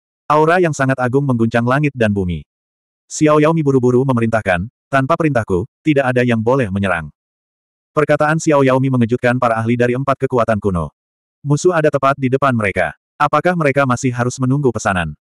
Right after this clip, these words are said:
Tidak bisakah mereka terus maju dan mempertaruhkan nyawa mereka? "Jika kamu bukan Kaisar Sage, jangan menyerang."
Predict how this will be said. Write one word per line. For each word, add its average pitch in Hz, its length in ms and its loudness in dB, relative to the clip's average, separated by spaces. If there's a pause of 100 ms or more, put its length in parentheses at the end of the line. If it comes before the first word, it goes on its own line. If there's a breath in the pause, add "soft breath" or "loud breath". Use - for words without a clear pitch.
(160)
Tidak 156 240 2
bisakah 151 320 0
mereka 131 240 0
terus 123 240 -2
maju 120 300 0
dan 123 100 2
mempertaruhkan 123 640 -2
nyawa 107 340 0
mereka? 92 320 -4 (560)
"Jika 143 240 0
kamu 156 240 2
bukan 139 240 0
Kaisar 127 320 -2
Sage, 117 560 -2
jangan 135 320 0
menyerang." 95 400 -2